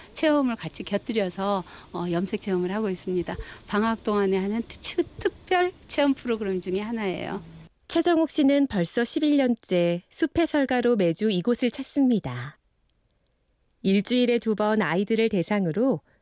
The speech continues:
Speaker 2: 숲 체험 프로그램을 진행하고 있는데요.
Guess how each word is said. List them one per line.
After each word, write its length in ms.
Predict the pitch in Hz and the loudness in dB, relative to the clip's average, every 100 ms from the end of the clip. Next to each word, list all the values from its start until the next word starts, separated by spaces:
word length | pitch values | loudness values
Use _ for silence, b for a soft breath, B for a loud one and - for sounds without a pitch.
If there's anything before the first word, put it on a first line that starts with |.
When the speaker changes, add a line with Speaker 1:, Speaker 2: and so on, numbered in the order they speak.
| _ _ | _ _
Speaker 2:
숲 220 | - - | -12 -2
체험 280 | 381 370 349 | 2 2 2
프로그램을 580 | 359 349 294 262 240 | 0 2 2 4 2
진행하고 560 | 233 196 220 233 220 220 | 0 0 2 2 2 2
있는데요. 680 | 190 175 147 135 175 247 | 2 0 -2 -4 -2 -4